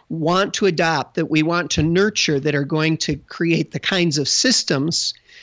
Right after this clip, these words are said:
that are going to create the kinds of behaviors that are going to generate the results that I want? So we just go the other direction. You do this with a few problems or a few opportunities,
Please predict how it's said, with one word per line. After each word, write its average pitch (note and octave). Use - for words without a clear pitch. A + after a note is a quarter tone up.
that E3+
are D#3+
going E3+
to D3+
create E3+
the G3
kinds F3
of D3
behaviors D#3
that D#3+
are D3+
going D#3+
to D3+
generate D#3
the -
results C#3+
that C#3+
I C3
want? -
So -
we G#3
just B3+
go A3+
the G3+
other G3+
direction. F3
You C4
do B3+
this C4+
with F3+
a E3+
few A3+
problems G#3
or D3+
a C#3
few G3+
opportunities, F#3+